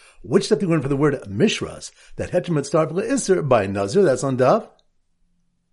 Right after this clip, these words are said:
Lamed Hey. Good. Number three.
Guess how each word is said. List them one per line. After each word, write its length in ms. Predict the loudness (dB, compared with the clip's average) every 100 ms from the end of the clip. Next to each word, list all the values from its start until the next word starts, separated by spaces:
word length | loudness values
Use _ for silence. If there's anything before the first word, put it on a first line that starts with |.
| _ _ _ _ _ _ _ _ _ _ _ _ _ _ _ _ _ -10
Lamed 240 | -6 -4
Hey. 340 | -4 -6 -8 -4
Good. 120 | 0
Number 180 | 2 0
three. 540 | -2 2 2 2 -8